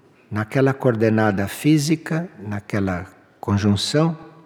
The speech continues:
uma estimulação energética,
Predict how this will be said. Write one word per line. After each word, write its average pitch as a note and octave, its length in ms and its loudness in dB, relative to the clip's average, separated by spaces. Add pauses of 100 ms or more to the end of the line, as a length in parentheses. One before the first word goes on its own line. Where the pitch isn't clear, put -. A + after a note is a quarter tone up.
(760)
uma D3 220 4
estimulação D#3 1120 2 (600)
energética, B2 1200 0